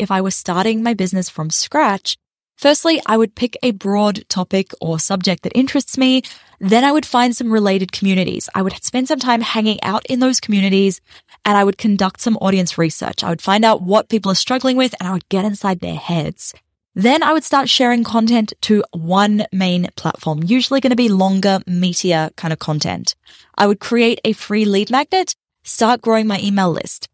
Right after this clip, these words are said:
Then I would get my free content and my free lead magnet in front of more of the right people. I would pitch those podcast interviews, write guest posts. I would teach masterclasses to people's memberships, et cetera.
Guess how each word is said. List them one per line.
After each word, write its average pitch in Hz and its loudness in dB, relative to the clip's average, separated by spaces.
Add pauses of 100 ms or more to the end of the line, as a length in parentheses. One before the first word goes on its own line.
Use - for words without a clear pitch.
(260)
Then 240 2
I 370 2
would 269 0
get 240 2
my 226 2
free 220 -2
content 208 0
and 190 0
my 180 2
free 175 -4
lead 262 0
magnet 202 0
in 202 -2
front 214 0
of 247 2
more 196 4
of 180 -2
the 180 2
right 175 0
people. - -6
I 160 -4
would 165 -4
pitch - 0
those 190 0
podcast 185 -2
interviews, 156 0 (360)
write 202 0
guest 220 0 (100)
posts. - -2
I 180 4
would 180 2 (160)
teach 226 -2
masterclasses 202 2
to - -6
people's 190 -2
memberships, 190 2
et - -2
cetera. - -4